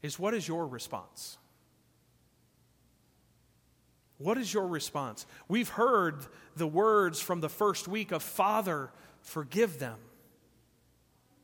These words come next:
That forgiveness is offered to you. The new life is here. Jesus is offering it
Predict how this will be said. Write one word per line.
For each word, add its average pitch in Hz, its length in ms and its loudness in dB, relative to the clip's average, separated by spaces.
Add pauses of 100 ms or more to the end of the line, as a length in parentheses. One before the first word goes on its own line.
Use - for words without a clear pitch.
(680)
That 202 160 -4
forgiveness 202 600 0
is 170 140 -2
offered 165 580 0 (340)
to - 120 -10
you. 156 320 -6 (3000)
The 151 80 -4
new 220 280 -2
life 190 560 -4 (520)
is - 160 -6
here. 220 420 -6 (1500)
Jesus 208 640 -2
is 190 240 -2
offering 196 640 2
it 165 300 -6